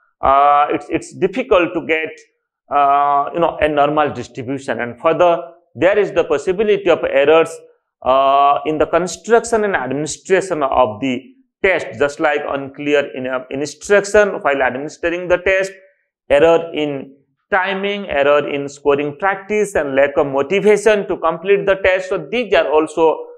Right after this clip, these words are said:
some of the factors because of that skewness and kurtosis may arise. That means deviate from the norm of normality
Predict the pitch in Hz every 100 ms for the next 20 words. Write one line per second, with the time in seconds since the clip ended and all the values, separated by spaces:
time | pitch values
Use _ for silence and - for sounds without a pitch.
0 | _ _ - - 175 160 160 147 160 147
1 | - - - - 175 - 180 165 - -
2 | _ _ 120 147 202 160 156 131 151 151
3 | 151 - - 190 185 165 170 170 143 -
4 | 156 202 196 185 180 - _ _ 147 185
5 | - 123 107 98 98 - 135 151 160 185
6 | 175 - _ _ _ 110 175 170 185 233
7 | 226 - 185 175 160 - - _ _ 143
8 | 147 160 185 180 165 156 139 151 160 160
9 | 156 156 135 -